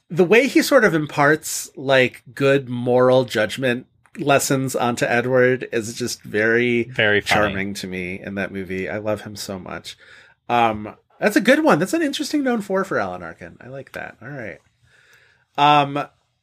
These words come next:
Speaker 1: good episode, everybody. Good, uh, good
Speaker 2: Great
Speaker 1: episode.
Speaker 2: episode.
Speaker 1: Great episode. Good year. Um,
Speaker 2: <laughs>
Speaker 1: uh, I, also, the opening title cards, which there were, like, several vintages ago. It's like,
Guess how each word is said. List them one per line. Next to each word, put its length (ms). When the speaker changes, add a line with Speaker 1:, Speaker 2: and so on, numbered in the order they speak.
Speaker 1:
good 160
episode, 640
everybody. 760
Good, 360
uh, 280
good 80
Speaker 2:
Great 180
Speaker 1:
episode. 540
Speaker 2:
episode. 460
Speaker 1:
Great 180
episode. 720
Good 240
year. 600
Um, 560
Speaker 2:
<laughs> 180
Speaker 1:
uh, 80
I, 320
also, 480
the 360
opening 480
title 340
cards, 420
which 260
there 100
were, 80
like, 240
several 720
vintages 760
ago. 480
It's 200
like, 340